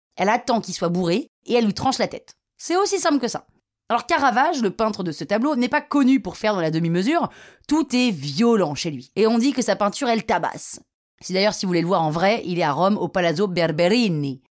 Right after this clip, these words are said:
Déjà, le choix du sujet, et non le choix dans la date. Il représente le moment où Judith est en train, mais en train, de trancher la tête d'Holoferne.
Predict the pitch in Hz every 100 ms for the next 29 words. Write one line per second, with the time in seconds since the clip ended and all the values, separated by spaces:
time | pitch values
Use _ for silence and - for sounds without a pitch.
0 | _ _ 185 214 294 294 196 208 - 269
1 | 262 214 - 185 - _ _ - 180 202
2 | 165 - 190 160 135 - _ - - -
3 | 233 240 277 311 311 302 240 208 208 214
4 | 220 302 349 - 208 190 233 220 254 -
5 | 185 180 180 123 247 262 370 _ _ _
6 | 156 - 247 302 247 202 247 _ 208 233
7 | 190 180 254 208 233 202 175 170 123 -